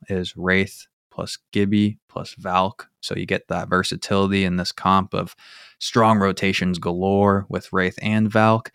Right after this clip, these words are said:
And then that Wraith portal, I think, combos really well with the Gibraltar bubble. So if you all come through at the end,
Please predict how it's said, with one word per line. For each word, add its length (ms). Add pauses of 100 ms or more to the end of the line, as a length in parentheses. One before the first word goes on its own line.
(300)
And 180
then 260
that 160
Wraith 400
portal, 360
I 160
think, 260
combos 380
really 200
well 200
with 120
the 60
Gibraltar 520
bubble. 480
So 180
if 120
you 100
all 120
come 200
through 240
at 60
the 120
end, 380